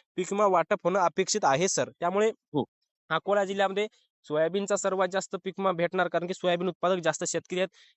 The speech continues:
Speaker 1: सोयाबीनचा पीक विमाचं मोठ्या, सोयाबीनचं सुद्धा मोठ्या प्रमाणात नुकसान जास्त झालेलं आहे. सोयाबीन असेल, मूग असेल, उडीद असेल,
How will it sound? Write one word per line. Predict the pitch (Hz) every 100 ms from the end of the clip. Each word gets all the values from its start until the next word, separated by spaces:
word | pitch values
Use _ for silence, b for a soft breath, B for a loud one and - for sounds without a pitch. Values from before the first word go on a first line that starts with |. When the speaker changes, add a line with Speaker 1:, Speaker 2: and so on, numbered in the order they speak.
| _
Speaker 1:
सोयाबीनचा | 147 151 170 180 185
पीक | 185 175
विमाचं | 180 170
मोठ्या, | 180 165 165 175 170 -
सोयाबीनचं | - 165 165 180 180
सुद्धा | 190
मोठ्या | 185 165 180
प्रमाणात | 175 175 180
नुकसान | 170 - 185
जास्त | 160 156
झालेलं | 156 151 170
आहे. | 156 170
सोयाबीन | 156 160 160 165
असेल, | 156 175 160
मूग | 151 156
असेल, | 151 170
उडीद | 151 156 160
असेल, | 156 180